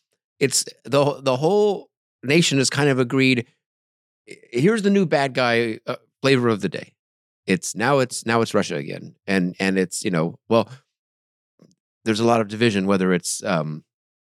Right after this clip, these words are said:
uh, Gaza or, or Israel. So, uh, the, the, the Russia-Ukraine war se-, it seems to be pretty unified that it, it's, that Russia's the bad one, but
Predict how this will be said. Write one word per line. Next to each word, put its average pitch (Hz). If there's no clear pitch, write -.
uh, 76
Gaza 95
or, 85
or 85
Israel. 78
So, 78
uh, 73
the, 85
the, 85
the 95
Russia-Ukraine 92
war 80
se-, -
it 85
seems 95
to 95
be 85
pretty 110
unified 117
that 95
it, 95
it's, -
that 95
Russia's 98
the 82
bad 71
one, 73
but -